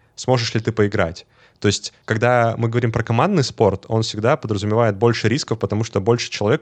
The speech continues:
каждый из которых может по какой-то причине не прийти, там, м, ему может разонравиться, ну и так далее.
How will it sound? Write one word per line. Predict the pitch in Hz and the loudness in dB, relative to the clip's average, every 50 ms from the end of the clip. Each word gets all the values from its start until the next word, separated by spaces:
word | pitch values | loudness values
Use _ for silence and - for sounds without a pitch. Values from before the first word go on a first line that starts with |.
| - _ - | -4 _ -2
каждый | - 120 107 101 | 0 0 2 0
из | 92 - | -2 -4
которых | - 98 123 139 120 - | -2 0 0 0 0 0
может | 104 107 104 98 90 | -2 -2 0 -2 -2
по | - 98 | -4 -4
какой-то | 90 101 107 104 95 | -2 -2 -2 -2 -4
причине | - 92 - - 131 123 110 95 90 - - - - - _ | -6 -6 -6 -2 -2 0 0 0 -2 -6 -12 -20 -20 -10 _
не | - 107 | -2 -2
прийти, | 107 - 107 104 - - 165 175 175 170 151 - _ _ - | 0 0 -2 -2 -2 -2 -2 0 0 0 -2 -4 _ _ -12
там, | - 85 87 80 - - - - _ _ _ - | -12 -10 -10 -10 -12 -14 -16 -18 _ _ _ -6
м, | 107 101 - - | -6 -4 -2 0
ему | 107 110 107 | 2 2 4
может | 104 101 - - | 2 2 0 -2
разонравиться, | 101 98 104 101 113 139 170 175 160 147 - - 120 110 110 - - | -4 -2 0 2 2 2 4 2 2 0 0 -2 -2 -4 -4 -4 -2
ну | 131 131 | 0 0
и | 123 | 2
так | 123 107 101 | 0 0 0
далее. | 92 87 82 80 73 - | 0 -2 -2 -4 -6 -14